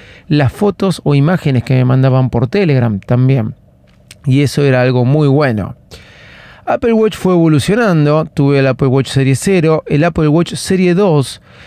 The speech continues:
que me lo compré con aluminio y un poco más caro, me salió algo así como setecientos dólares,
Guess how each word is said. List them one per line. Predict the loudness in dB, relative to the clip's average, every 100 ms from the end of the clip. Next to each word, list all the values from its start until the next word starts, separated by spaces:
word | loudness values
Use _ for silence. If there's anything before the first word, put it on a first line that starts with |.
| -18 -4
que | 0
me | 0
lo | 0
compré | 0 0 0 0 0
con | -2 0 0
aluminio | 0 2 2 2 2 2 2 -2 -2
y | 0 0 2 0 0 0
un | -2
poco | -2 -2
más | -2 -2
caro, | -2 0 0
me | 0
salió | 0 0
algo | 0
así | 0
como | -2 0 0
setecientos | 0 0 0 0 0
dólares, | 2 2 2 2 0 -4